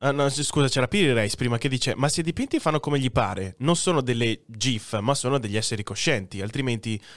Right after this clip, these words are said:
Dumbledore, per esempio, eh, non potrebbe, non spiegherebbe a Snape i dettagli del piano. Inoltre possono spostarsi in qualsia-, in qualsiasi altro quadro dove loro, dove loro vogliono. Dunque, di divertirsi anche in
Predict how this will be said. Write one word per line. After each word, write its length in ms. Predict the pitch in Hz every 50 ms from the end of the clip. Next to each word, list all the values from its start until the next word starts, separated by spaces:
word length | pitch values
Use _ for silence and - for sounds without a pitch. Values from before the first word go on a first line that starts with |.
| - -
Dumbledore, 600 | - 123 143 127 120 107 120 117 120 123 143 139
per 120 | - 110
esempio, 520 | 104 101 107 92 92 - - 104 123 139 - - - - -
eh, 280 | - - 107 104 104 104
non 100 | 120 127
potrebbe, 760 | 127 147 - 156 143 113 110 107 104 98 92 87 80 76 76 -
non 280 | 113 123 127 127 127 123
spiegherebbe 460 | - - 143 127 143 143 139 110 110
a 40 | 120
Snape 520 | 120 143 147 131 117 113 - - 143 151 -
i 80 | 127 131
dettagli 380 | 156 175 170 143 110 98 95
del 160 | 92 92 98
piano. 420 | - - 143 120 98 98 95 92 - _ - - - - _ _ _ -
Inoltre 400 | - 165 170 151 127 113 - 127
possono 260 | - 135 - - 143
spostarsi 500 | 139 - - 180 - - 120 110 - - 151
in 80 | 151
qualsia-, 580 | - - 175 165 - 147 131 117 104 90 110 95
in 100 | 113 131
qualsiasi 400 | 131 160 156 - 147 131 - 127
altro 520 | 104 98 95 - 110 110 101 95 92 101 -
quadro 480 | - 123 95 95 104 110 110 107 95
dove 160 | 87 92 92 92 95
loro, 320 | 92 92 92 92 90 95
dove 280 | 95 92 95 98 98 95
loro 180 | 95 92 92 98
vogliono. 400 | 107 110 101 98 98 98 98 98 - - - - - -
Dunque, 580 | - 139 160 147 120 98 - - 95 90 - _ _ _ _ _
di 200 | - 123 127 127
divertirsi 560 | 131 143 156 151 - 156 143 - - - 131
anche 260 | 123 123 120 - - 120
in 380 | 113 - - 117 110 110 110